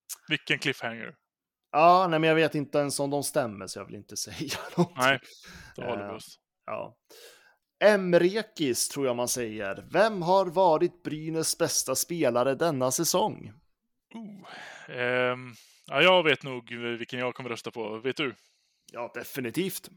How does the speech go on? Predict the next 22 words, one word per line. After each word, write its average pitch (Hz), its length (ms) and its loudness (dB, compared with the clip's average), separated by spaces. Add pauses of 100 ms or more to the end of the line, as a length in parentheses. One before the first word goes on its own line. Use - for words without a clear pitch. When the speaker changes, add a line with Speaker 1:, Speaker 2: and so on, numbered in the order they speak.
(400)
Speaker 1:
Jag - 100 -14
tror 123 160 -4
att, 113 120 -10
jag 120 140 -4
tror 135 260 -2
att 113 100 -4
vi 120 60 -4
kan 110 160 -6
ha 107 100 -4
samma 107 300 -6
här. 107 220 -6 (600)
Speaker 2:
Okej. 139 300 -6
Speaker 1:
Nej, 175 320 4
vänta 160 280 0
nu. 120 180 -2
Hmm, 113 340 -10 (100)
kan 113 200 -12
vi 110 60 -12
det? 131 100 -8
Speaker 2:
Mhm. 170 60 -12 (480)
Speaker 1:
Ja, 135 340 -4
mm. 120 280 -20